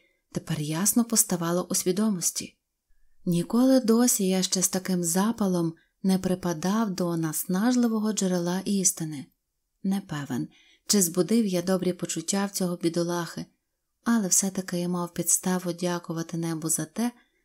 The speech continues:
що воно послало його. Смуток мій трохи розвіявся, життя стало для мене приємнішим. І коли я згадав, що приречений на відлюдництво,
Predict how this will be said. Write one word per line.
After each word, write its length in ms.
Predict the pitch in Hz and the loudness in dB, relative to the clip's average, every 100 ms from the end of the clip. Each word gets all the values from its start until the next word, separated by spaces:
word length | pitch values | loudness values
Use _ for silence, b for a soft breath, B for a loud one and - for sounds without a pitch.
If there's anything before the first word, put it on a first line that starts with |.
| - | -10
що 260 | - 247 | -2 2
воно 260 | 220 226 220 | 4 4 2
послало 600 | 220 190 - 156 160 175 | 0 -2 -2 -4 -6 -6
його. 440 | 175 170 160 - - _ _ _ _ _ _ _ _ _ - | -4 -6 -8 -14 -18 _ _ _ _ _ _ _ _ _ -2
Смуток 580 | - 208 233 254 240 | 2 4 4 2 -2
мій 160 | 175 160 | -2 -2
трохи 380 | 156 180 190 196 | -2 -4 -2 -2
розвіявся, 760 | 190 185 170 147 147 - - - _ _ _ - | 0 0 -2 -8 -6 -4 -4 -8 _ _ _ -4
життя 380 | 180 180 190 180 | 0 2 2 0
стало 420 | - 190 190 185 | 0 0 0 0
для 160 | 180 175 | 0 -2
мене 260 | 175 175 | -2 -4
приємнішим. 880 | 175 214 185 156 151 151 - - - - _ _ _ _ _ - | -4 -4 -4 -6 -8 -8 -6 -6 -10 -14 _ _ _ _ _ -4
І 120 | 185 | -4
коли 280 | 185 185 185 | 0 2 2
я 120 | 180 | 0
згадав, 480 | 175 175 175 185 175 | -2 -2 -2 0 -2
що 160 | - | -4
приречений 760 | 180 175 170 185 196 180 175 165 b b b | -4 -2 0 0 -2 -2 -2 -6 b b b
на 140 | 180 165 | 0 0
відлюдництво, 840 | 156 151 165 208 220 - - 156 | 0 0 2 2 0 -2 -6 -10